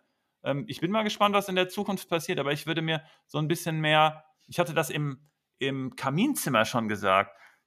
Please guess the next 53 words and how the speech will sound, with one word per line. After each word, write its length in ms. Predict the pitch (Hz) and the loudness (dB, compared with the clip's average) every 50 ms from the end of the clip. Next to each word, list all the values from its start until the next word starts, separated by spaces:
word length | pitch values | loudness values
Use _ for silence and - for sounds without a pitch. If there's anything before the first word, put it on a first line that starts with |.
| _ _ _ | _ _ _
die 160 | 127 123 156 | -14 -12 -10
Kommunikation, 920 | 151 - 190 196 185 185 185 185 - 175 156 143 - - 214 208 190 147 | -4 -2 0 0 0 0 0 0 0 0 0 0 2 2 4 4 4 4
wie 60 | 147 156 | 2 2
gesagt, 240 | 143 165 160 - | 2 2 0 2
von 160 | - - 156 131 | 0 -2 0 2
D 100 | 151 147 | 0 0
F 140 | 139 - | 0 0
L, 200 | - 156 185 214 | 0 2 2 2
das 140 | 214 180 151 | 2 0 -2
haben 140 | 170 156 147 | -2 -2 0
wir 60 | 147 | 0
jetzt, 220 | 147 147 143 - - 85 | 0 0 -2 -6 -10 -8
haben 240 | 85 127 143 151 139 | -6 -4 -2 -2 0
wir 80 | 143 | 0
heute 220 | 139 147 143 139 131 | 2 2 2 2 0
auch 80 | 135 | -2
erstmal 300 | 127 135 135 - - 95 | -2 -4 -4 -2 0 0
angefangen, 520 | 127 185 202 202 190 - 196 196 196 196 190 _ _ _ | 0 0 0 -4 -2 0 0 0 0 -2 -6 _ _ _
was 140 | 135 143 - | -8 -4 0
da 80 | 139 | 0
alles 200 | 117 147 151 147 | 0 0 -2 -4
schiefgelaufen 560 | - - 190 - - - 160 160 165 160 165 | -6 -4 -4 -4 -4 0 2 2 2 2 0
ist, 120 | 156 147 - | -4 -2 0
ganz 200 | 156 170 185 - | 0 0 0 -2
schlimm, 340 | - - 160 165 175 175 - _ _ _ _ | -2 -2 0 0 0 -2 -6 _ _ _ _
deswegen 420 | - 120 - 147 147 151 156 - _ _ _ _ _ | -14 -6 -4 -2 -2 -2 -4 -8 _ _ _ _ _
völlig 360 | - - - 196 185 185 - | -16 -6 -4 -2 -2 -2 -4
korrekt 320 | - 147 127 151 170 - - | -4 -4 -4 -4 -4 -2 -2
auch, 100 | 147 - | -2 -2
dass 160 | - 147 147 | -2 -2 -2
so 60 | 151 | -2
ein 120 | 139 131 120 | -2 -2 -2
Deal 140 | 147 170 | -2 -2
nicht 200 | 165 156 151 - | -2 -2 -6 -8
zustande 400 | - 123 - - 151 165 165 131 | -8 -8 -2 0 0 0 0 -2
kommt, 340 | 120 - 123 120 139 156 - - - _ _ _ _ _ | -2 0 0 0 0 -2 -6 -14 -18 _ _ _ _ _
aber 160 | _ 120 123 120 | _ 0 2 2
auf 100 | 143 - | 2 2
der 140 | - - | -2 -2
anderen 260 | - 165 180 185 180 151 | -2 0 0 -2 0 0
Seite 280 | 165 165 165 160 143 | 0 0 0 -2 -4
würde 120 | 156 170 160 | -6 -6 -6
ich 120 | 151 - | -6 -6
mir 100 | 160 160 | -4 -4
das 180 | 156 151 - - | -4 -4 -4 -6
halt 120 | 151 - | -4 -2
auch 160 | - 160 160 | 0 -2 0
so 120 | - 135 127 | -2 -4 -2
ein 100 | 127 117 | 0 -2
bisschen 300 | 123 - - 127 123 113 | -2 -2 -4 -6 -6 -4
wünschen 320 | 131 143 147 147 - 135 | -4 -6 -6 -6 -6 -6
und 120 | 131 123 | -2 4
da, 240 | 139 143 147 147 - | 4 4 4 4 0